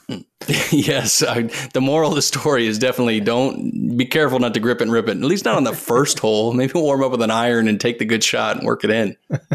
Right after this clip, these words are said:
Speaker 2: So did
Speaker 1: That
Speaker 2: you
Speaker 1: would have
Speaker 2: ever,
Speaker 1: been
Speaker 2: like,
Speaker 1: the smart play.
Speaker 2: Jared, did you ever look up the, uh, kind of the responsibility? I mean, you, yeah, you
Speaker 1: I
Speaker 2: paid, it sounds
Speaker 1: did.
Speaker 2: like you paid for the, the, the window. I guess I, I would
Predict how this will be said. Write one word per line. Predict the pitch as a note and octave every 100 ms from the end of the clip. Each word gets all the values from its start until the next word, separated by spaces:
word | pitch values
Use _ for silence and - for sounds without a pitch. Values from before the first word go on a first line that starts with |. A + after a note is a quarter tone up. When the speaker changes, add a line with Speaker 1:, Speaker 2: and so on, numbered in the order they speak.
| - -
Speaker 2:
So | -
did | A#2+ A2+
Speaker 1:
That |
Speaker 2:
you | C#3+
Speaker 1:
would | C#3+
have |
Speaker 2:
ever, | B2
Speaker 1:
been |
Speaker 2:
like, | A#2+ B2
Speaker 1:
the |
smart | C#3 A#2 A#2 A#2+
play. | A2+ G2+ G2 G2 _ _ _ - B2+
Speaker 2:
Jared, | C3+ A#2+
did | G#2+
you | B2+
ever | A2+
look | A#2 A#2+
up | A2+
the, | A2+ G#2+ G2+
uh, | F#2+ F2+ G#2+
kind | A2+ G#2+
of | G2
the |
responsibility? | F#2+ - G2+ F#2 F#2+ G2+ G#2 A2
I | G#2
mean, | G2 F2+ - _ _ _ _
you, | A#2 A2+
yeah, | A2 -
you | A#2+ A#2
Speaker 1:
I |
Speaker 2:
paid, | B2
it | B2 D3+
sounds | C3+
Speaker 1:
did. |
Speaker 2:
like | A#2+
you | A#2+
paid | A2+ A2+
for | A#2+
the, | G#2+ G#2 - -
the, | G#2 G2 F#2+ - - - -
the | G2+ F#2+ F#2 G2+
window. | G2+ F2 F2
I | F#2+
guess | G2 G2 G2
I, | G2 -
I | F#2+
would | F#2+